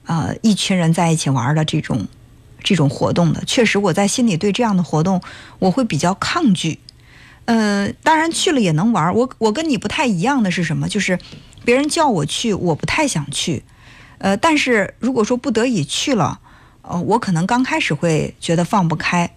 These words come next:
过一段时间，呃，过个半个小时啊，我就慢慢的，我就感觉自己能释放开了，倒也能够从这样的活动当中体验到快乐。但是呢，我依然不是很喜欢，就是非要去做的话也可以做，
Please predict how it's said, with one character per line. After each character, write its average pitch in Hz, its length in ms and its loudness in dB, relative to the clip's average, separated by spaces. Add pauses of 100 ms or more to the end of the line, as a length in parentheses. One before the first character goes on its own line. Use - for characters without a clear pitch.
(100)
过 320 140 0
一 254 60 2
段 175 180 0
时 165 160 -2
间， 170 260 0 (420)
呃， 165 220 0
过 220 220 0
个 180 100 0
半 196 160 2
个 180 80 2
小 147 220 0
时 - 160 -2
啊， 160 180 2 (260)
我 156 140 0
就 170 200 0
慢 190 180 2
慢 165 160 2
的， 156 140 2
我 135 120 -2
就 156 120 -4
感 143 180 -2
觉 147 140 -2
自 190 120 -4
己 151 140 0
能 127 180 2
释 196 220 0
放 160 220 0
开 - 180 -2
了， 156 160 0
倒 277 180 0
也 202 120 2
能 135 160 2
够 269 120 2
从 165 220 0
这 202 80 2
样 214 100 2
的 175 80 2
活 151 200 -2
动 202 160 4
当 226 180 2
中 247 220 2 (380)
体 - 180 -2
验 185 160 2
到 226 100 2
快 247 300 0
乐。 143 160 0 (380)
但 294 200 4
是 254 200 0
呢， 147 180 0 (260)
我 180 180 0
依 190 180 0
然 190 260 0
不 - 160 0
是 233 100 2
很 190 240 0
喜 - 240 -4
欢， 160 300 -2
就 233 120 -2
是 214 160 0 (920)
非 349 140 0
要 320 120 4
去 294 140 -2
做 262 220 0
的 175 80 2
话 185 160 -2
也 147 100 0
可 202 160 0
以 254 120 2
做， 175 320 -2